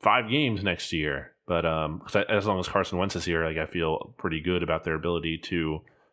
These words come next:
at least be some kind of contenders every single season. But they, they have to get those spots better, specifically cornerback and wide receiver. And speaking of the wide receiver position, before we take our, our next break here,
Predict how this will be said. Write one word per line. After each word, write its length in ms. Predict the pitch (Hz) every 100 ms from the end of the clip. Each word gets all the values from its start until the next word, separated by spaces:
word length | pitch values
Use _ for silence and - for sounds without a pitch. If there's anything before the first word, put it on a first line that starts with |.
| _ _ -
at 160 | 95
least 280 | 95 107 -
be 240 | 98 90
some 180 | 87 95
kind 160 | 92 90
of 120 | 82
contenders 680 | - 85 90 82 85 80 -
every 180 | 92 82
single 240 | - 85 80
season. 420 | 90 80 85 92 - _
But 120 | 82
they, 320 | 85 80 78 65
they 120 | 101
have 180 | 95 -
to 80 | 82
get 220 | 78 - - -
those 200 | - -
spots 540 | - - - - - - -
better, 280 | 60 52 - - _ _ _ -
specifically 480 | - 95 85 82
cornerback 460 | 80 90 78 78 78 - - -
and 140 | 80
wide 180 | 78 78
receiver. 420 | 76 82 78 76
And 100 | 104
speaking 560 | 104 202 170 131 104 90 - - - _
of 120 | 110
the 80 | 101
wide 180 | 90 85
receiver 280 | 85 87 80
position, 440 | 87 82 - 82
before 220 | 80 -
we 60 | 82
take 180 | 90 85
our, 260 | 80 73 - 80
our 260 | 76 76
next 240 | 76 85 -
break 200 | 92 85
here, 300 | 90 85 80